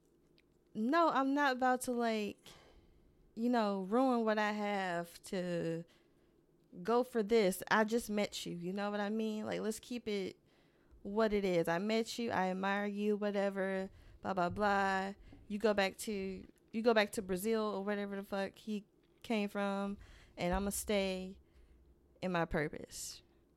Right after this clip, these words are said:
Like, I really like that. I think it was just a really, really great movie.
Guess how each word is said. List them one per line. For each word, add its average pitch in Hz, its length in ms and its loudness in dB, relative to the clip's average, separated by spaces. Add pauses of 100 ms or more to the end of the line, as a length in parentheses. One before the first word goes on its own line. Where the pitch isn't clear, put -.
(160)
Like, 196 140 0
I 190 80 6
really 190 300 0
like 156 240 -6
that. 101 180 -14 (500)
I 679 140 2
think 415 140 4
it 285 60 2
was 196 160 0
just 175 160 -8
a 180 40 -12
really, 160 560 -8 (280)
really 165 340 -6
great - 300 -8
movie. - 420 -12